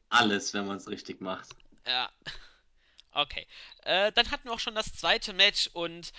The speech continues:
Speaker 2: ich muss Khan noch zügeln. Sie kommt gleich, nämlich ohne die beiden Kollegen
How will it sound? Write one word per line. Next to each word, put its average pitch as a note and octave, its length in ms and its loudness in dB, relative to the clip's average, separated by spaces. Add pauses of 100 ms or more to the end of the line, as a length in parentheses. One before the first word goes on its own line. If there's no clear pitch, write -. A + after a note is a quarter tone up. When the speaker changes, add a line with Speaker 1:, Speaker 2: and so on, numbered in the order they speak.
(340)
Speaker 2:
ich - 220 -6
muss A3+ 240 -2
Khan G#3 300 8
noch G#3+ 180 -2
zügeln. G#3 680 2 (720)
Sie - 180 4
kommt G#3+ 420 4
gleich, D#3 540 0
nämlich D#3 440 -2
ohne B3 460 0 (800)
die D3+ 80 -6
beiden D#3+ 680 4 (720)
Kollegen D#3 680 0